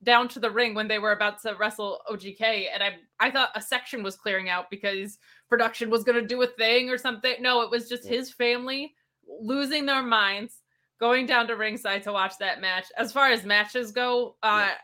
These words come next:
Speaker 2: Yeah.
Speaker 1: that first one with F T R, or, I mean, a double dog collar match, I think because it's, no one's ever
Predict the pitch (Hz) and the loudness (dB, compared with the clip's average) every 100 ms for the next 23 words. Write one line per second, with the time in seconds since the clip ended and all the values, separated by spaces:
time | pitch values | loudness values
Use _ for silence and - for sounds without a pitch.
0 | _ _ 226 _ _ - - - _ _ | _ _ _ _ _ -20 -20 -20 _ _
1 | _ _ _ _ _ _ _ _ _ _ | _ _ _ _ _ _ _ _ _ _
2 | _ _ _ - 247 240 - 240 240 - | _ _ _ 0 4 4 4 2 2 0
3 | 240 240 247 240 226 240 240 269 247 247 | 0 0 2 0 2 0 0 -4 0 2
4 | 247 226 233 214 226 233 247 220 262 269 | 0 0 -2 -4 -4 0 0 0 0 0
5 | 254 226 214 220 220 208 202 202 190 196 | 0 0 -2 0 -2 -2 -2 -6 -6 -8
6 | 240 233 247 220 226 202 196 - - _ | -6 -6 -8 -6 -6 -6 -10 -12 -20 _
7 | _ _ _ _ 214 214 220 220 208 - | _ _ _ _ -4 -2 0 -2 -4 -10
8 | - 214 220 208 185 | -6 -2 0 -2 -6